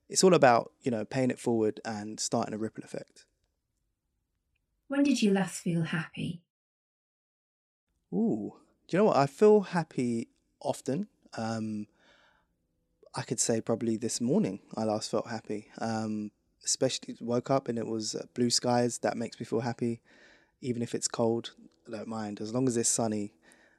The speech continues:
Speaker 1: I am happy. Um, going out for a walk.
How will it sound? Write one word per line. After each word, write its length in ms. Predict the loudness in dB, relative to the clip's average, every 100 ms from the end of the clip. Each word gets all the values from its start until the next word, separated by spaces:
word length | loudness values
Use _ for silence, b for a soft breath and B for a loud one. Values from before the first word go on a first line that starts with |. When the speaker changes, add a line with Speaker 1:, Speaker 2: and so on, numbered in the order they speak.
| b -8
Speaker 1:
I 140 | -6
am 140 | -4 -4
happy. 480 | -8 -10 -10 -12 B B -14
Um, 460 | -10 -8 -8 -10 -12 _ _ _ _ _ _ _ _ _ _ -6
going 220 | -4 -4
out 140 | -6
for 120 | -6
a 40 | -4
walk. 480 | 2 2 2 -2